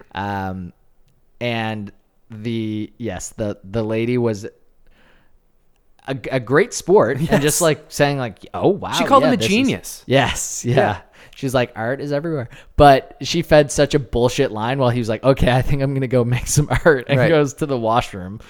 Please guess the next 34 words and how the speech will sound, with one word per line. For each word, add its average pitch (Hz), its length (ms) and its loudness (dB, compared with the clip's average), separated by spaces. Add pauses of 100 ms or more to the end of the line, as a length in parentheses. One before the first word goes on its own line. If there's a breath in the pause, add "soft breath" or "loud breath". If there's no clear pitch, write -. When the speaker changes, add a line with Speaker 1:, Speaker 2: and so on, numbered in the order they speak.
(380 loud breath)
Speaker 1:
And, 123 420 0
uh, 117 300 0
she's 120 260 -8
like, 117 240 -2 (420 soft breath)
"Wow, 107 800 -4
what 110 380 -4
a 110 400 -6 (400)
paradoxical, 123 1400 -6
Speaker 2:
Oh, 110 80 -8
yeah. 113 80 -4
Speaker 1:
oxymoronic 110 920 -6
Speaker 2:
Yep. 127 280 0
Speaker 1:
world." 110 480 -2
And 143 160 2
you're 180 200 2
just 175 180 8
Speaker 2:
Oxymoronic, 190 40 6
Speaker 1:
like 127 140 6
Speaker 2:
parax-, 180 320 4
paradoxical 156 1000 2
juxtaposition. 143 1000 0
I 117 40 -6
was 123 60 4
Speaker 1:
Yes. 160 220 8
Speaker 2:
like, 233 100 8
"Oh, 208 60 8
another 233 240 6
X 180 240 2
word." 156 340 -2
Speaker 1:
Yes. 139 580 0
Yeah. 113 340 2
Speaker 2:
<laughs> 123 60 -16 (100)
Speaker 1:
That 156 300 6
was 135 280 0